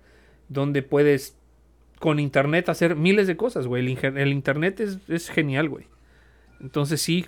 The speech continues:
sí, soy medio ermitaño hoy en día y la neta es que antes yo era como de, "Pinche güey, ¿por qué te quedas en tu casa? Sal a la peda, vamos a agarrar la peda, güey, vamos a Bodó, vamos a, a todos esos lugares". Y ya no, ya no.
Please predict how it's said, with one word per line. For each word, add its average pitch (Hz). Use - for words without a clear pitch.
sí, 170
soy 180
medio 170
ermitaño 139
hoy 135
en 135
día 135
y 110
la 127
neta 143
es -
que -
antes 135
yo 127
era 127
como 110
de, 107
"Pinche 196
güey, 170
¿por 175
qué 208
te 190
quedas 196
en 147
tu 139
casa? 139
Sal 220
a 208
la 185
peda, 214
vamos 233
a 190
agarrar 190
la 214
peda, 226
güey, 165
vamos 233
a 180
Bodó, 202
vamos 247
a, 190
a -
todos 226
esos 240
lugares". 175
Y -
ya 123
no, 117
ya -
no. 139